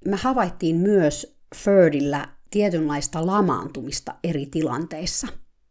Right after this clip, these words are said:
Tämä itse asiassa oli tosi mielenkiintoinen juttu, jota me oltiin huomattu jo aikaisemmin, mutta nyt vasta kun Ferdi oli Jennin oma, voitiin lähteä purkamaan. Eli jos Ferdin kohdisti maasta käsin tietynlaista painetta, etenkin sen kehoon,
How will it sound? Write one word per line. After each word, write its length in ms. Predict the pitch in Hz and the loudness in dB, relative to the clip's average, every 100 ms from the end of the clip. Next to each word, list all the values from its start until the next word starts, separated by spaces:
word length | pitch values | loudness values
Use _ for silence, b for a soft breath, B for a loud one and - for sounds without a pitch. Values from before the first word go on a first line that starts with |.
| _ | _
Tämä 220 | - 285 285 | 4 6 6
itse 240 | 196 - | 4 0
asiassa 440 | 165 - 151 - 139 | -2 -2 -4 -2 -2
oli 120 | 151 | -2
tosi 280 | 175 165 170 | -4 -2 0
mielenkiintoinen 800 | 175 170 147 139 147 147 143 147 | 2 2 0 -2 -4 -2 0 2
juttu, 480 | 170 - - 247 B B B 185 | 0 -2 -2 -2 B B B -4
jota 200 | 185 214 | 2 4
me 100 | 180 | 4
oltiin 300 | 170 170 170 | 2 0 2
huomattu 400 | 190 175 160 160 | 2 0 -2 0
jo 160 | 156 | 0
aikaisemmin, 800 | 170 170 165 147 135 147 196 180 175 | 2 2 2 0 -2 -2 -2 -2 -2
mutta 240 | - 180 | -2 2
nyt 220 | 220 - | 2 2
vasta 240 | 180 175 185 | 0 0 -4
kun 180 | 160 | -4
Ferdi 380 | 160 190 185 156 | -4 2 2 2
oli 180 | 151 147 | 2 0
Jennin 400 | 170 175 151 135 | 4 6 6 2
oma, 360 | 143 156 208 277 175 | -2 0 0 0 0
voitiin 340 | 156 151 143 | 0 0 -2
lähteä 360 | 151 - 151 151 - | -2 -2 -2 -6 -4
purkamaan. 600 | 143 143 - - - - - b b b 180 | -4 -4 -10 -10 -16 -18 -20 b b b 0
Eli 120 | 175 | 2
jos 180 | 185 - | 2 2
Ferdin 420 | 269 269 190 185 | 4 4 2 2
kohdisti 500 | 180 170 156 - 175 | 0 0 0 2 2
maasta 380 | 202 202 - 160 | 4 2 0 -4
käsin 420 | 147 - 147 156 | 2 4 4 2
tietynlaista 580 | 156 156 151 - - 165 | 2 2 -2 -2 -6 -6
painetta, 600 | 151 147 156 175 - 226 B B B - | -4 0 0 -2 0 -2 B B B -4
etenkin 460 | 208 208 180 165 | 2 4 4 2
sen 220 | - 160 | 2 0
kehoon, 600 | 165 185 175 - - 208 | 2 0 0 0 0 0